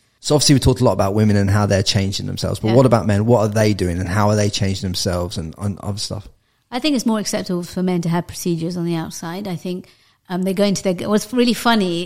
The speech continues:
Speaker 2: is they don't come naturally. They're either referred by their girlfriends or their wives, or historically they read an article or something and they just wanna look fresher. Most men will come in for performance-driven inside. "I wanna perform better, I wanna concentrate better, I wanna sleep."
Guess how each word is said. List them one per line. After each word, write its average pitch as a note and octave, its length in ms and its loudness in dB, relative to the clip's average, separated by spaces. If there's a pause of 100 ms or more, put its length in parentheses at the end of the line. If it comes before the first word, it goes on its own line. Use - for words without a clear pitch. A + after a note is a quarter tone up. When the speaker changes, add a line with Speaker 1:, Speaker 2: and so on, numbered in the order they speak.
Speaker 2:
is F3+ 160 -4
they F#3 100 0
don't G#3 220 -4
come F#3+ 180 -2
naturally. F#3+ 420 -4
They're F3 180 -2
either F#3 180 -4
referred F#3 340 -6
by E3+ 160 -4
their F3+ 100 -4
girlfriends F3+ 720 -2 (280)
or F3+ 160 -8
their F3 160 -2
wives, F3+ 520 -4 (380)
or G#3 180 -2
historically F#3+ 640 -2
they F3 140 -2
read F3 180 -4
an F3+ 80 -4
article F3 420 -6
or E3+ 60 -4
something F3 460 -4
and E3+ 180 -8
they F3 80 -12
just E3+ 200 -20
wanna F3 120 -6
look F3 220 -6
fresher. F3+ 480 -8 (360)
Most A3 360 -4
men G#3 280 0
will F3+ 120 -4
come F#3+ 240 -6
in F3+ 80 -4
for F3 120 -6
performance-driven E3+ 1160 -10
inside. F3 560 -6
"I - 80 -12
wanna E3+ 180 -4
perform F3+ 460 -4
better, F3 160 -2
I E3+ 60 -2
wanna E3+ 180 -4
concentrate F#3 440 -6
better, F3 180 -6
I - 20 -8
wanna F3 160 -6
sleep." E3+ 440 -6